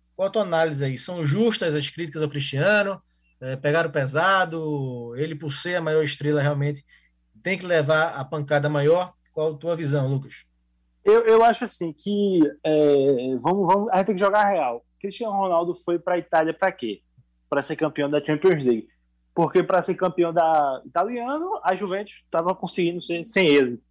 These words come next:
Speaker 2: Até
Speaker 1: Até que o
Speaker 2: conseguir
Speaker 1: Morata
Speaker 2: ser
Speaker 1: consegue, né?
Speaker 2: Pois é. Esse ano não vai conseguir, não.
Speaker 1: Esse
Speaker 2: Mas
Speaker 1: ano
Speaker 2: vamos lá.
Speaker 1: vai não, esse ano vai não.
Speaker 2: Esse ano não vai não, esse ano não vai não. Minha sacação tá dando certo. Mas vamos lá.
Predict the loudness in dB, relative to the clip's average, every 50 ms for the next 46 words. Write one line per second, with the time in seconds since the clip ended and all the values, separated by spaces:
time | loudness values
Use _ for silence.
0 | _ _ -2 -2 -2 0 2 2 4 4 2 2 -2 -6 -14 _ _ _ _ _
1 | _ -8 -2 0 0 0 0 2 2 2 2 2 2 2 0 -2 -2 -6 -6 -6
2 | -4 -4 -6 -8 -10 -10 _ _ _ _ _ _ _ 0 2 2 4 2 2 2
3 | 0 0 -2 -6 -12 _ _ _ -8 -8 -4 -2 -2 -4 -2 -2 -2 -2 0 -2
4 | -4 -4 -6 -8 -8 -6 -8 -6 -6 -8 -6 -2 0 0 0 0 0 0 0 2
5 | 2 2 0 0 -2 -2 -2 -4 -6 -8 -8 -6 -6 -6 -6 -6 -4 -2 -2 0
6 | 2 2 2 4 4 2 2 2 0 0 -2 -6 -10 -10 -12 -12 -12 -6 -2 0
7 | 0 0 0 -4 -8 -10 -8 -8 -8 -6 -4 -2 0 0 0 0 -2 -4 -4 -4
8 | -4 -6 -6 -6 -4 -6 -6 -6 -10 _ _ _ _ _ _ _ _ _ 0 2
9 | 2 4 2 2 2 2 0 -2